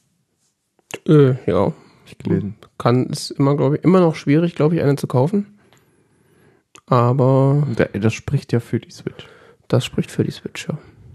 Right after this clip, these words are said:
Speaker 1: In meinem Haushalt befindet sich auch eine.
Speaker 2: Ach ja.
Speaker 1: Aber irgendwie hatte ich noch keine Lust, damit zu spielen.
Speaker 2: Ach ja, du hast schon wieder eine.
Speaker 1: Ich
Speaker 2: Das
Speaker 1: hab
Speaker 2: war
Speaker 1: keine,
Speaker 2: so
Speaker 1: nee,
Speaker 2: klar.
Speaker 1: nee.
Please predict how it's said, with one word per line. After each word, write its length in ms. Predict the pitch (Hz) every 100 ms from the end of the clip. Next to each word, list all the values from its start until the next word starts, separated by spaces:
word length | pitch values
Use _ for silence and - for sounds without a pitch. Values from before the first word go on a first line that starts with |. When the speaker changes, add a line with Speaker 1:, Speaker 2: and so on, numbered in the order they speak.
| - - -
Speaker 1:
In 100 | -
meinem 220 | 127 127
Haushalt 300 | 120 151 143
befindet 340 | 139 120 151 202
sich 200 | 202 196
auch 120 | 190
eine. 320 | 190 202 220 208 _ _ -
Speaker 2:
Ach 140 | 302
ja. 440 | 285 143 104 104 117 -
Speaker 1:
Aber 140 | 131 120
irgendwie 180 | 170
hatte 100 | 170
ich 60 | 160
noch 160 | 156 151
keine 200 | 147 147
Lust, 180 | 147
damit 180 | 147 151
zu 80 | 143
spielen. 320 | 151 - - - - - -
Speaker 2:
Ach 320 | 139 143 -
ja, 200 | 117 -
du 180 | 120 127
hast 220 | 127 -
schon 160 | - 92
wieder 200 | 90 85
eine. 280 | 87 95 - _ -
Speaker 1:
Ich 140 | 135
Speaker 2:
Das 80 | 131
Speaker 1:
hab 60 | -
Speaker 2:
war 80 | 101
Speaker 1:
keine, 20 |
Speaker 2:
so 100 | 98
Speaker 1:
nee, 120 | - -
Speaker 2:
klar. 140 | -
Speaker 1:
nee. 100 | 104